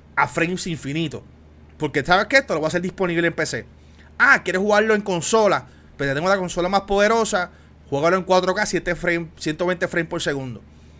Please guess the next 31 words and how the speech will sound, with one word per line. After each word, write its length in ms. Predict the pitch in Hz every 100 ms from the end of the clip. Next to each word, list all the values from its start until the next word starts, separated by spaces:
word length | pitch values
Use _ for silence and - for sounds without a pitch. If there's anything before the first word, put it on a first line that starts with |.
| -
Ah, 160 | 202 202
¿no 140 | 175
quieres 240 | 170 196 190
gastar 460 | 123 - 185 180 - - -
en 80 |
lo 80 | 147
que 80 | 143
costó, 360 | 139 139 156 156
cuesta 380 | 160 160 180 180
el 180 | 180 170
Series 300 | 196 196 233
X? 280 | 233 - - - -
Pues 100 | 147
te 60 |
voy 80 | 147
a 20 |
vender 140 | 165 185
una 80 |
consola 260 | 190 196 196
más 160 | 190 180
barata, 460 | 196 208 185 165 - -
que 100 | -
te 40 | 135
va 60 |
a 40 | 135
costarlo 300 | 160 165 170
aproximadamente 500 | 160 - 170 170 165
doscientos 520 | 147 - 202 202 185
dólares. 400 | 233 220 180 180 - - - - - - - - _ - -
Juégalo 340 | 147 143 165 226
ahí. 240 | 185 160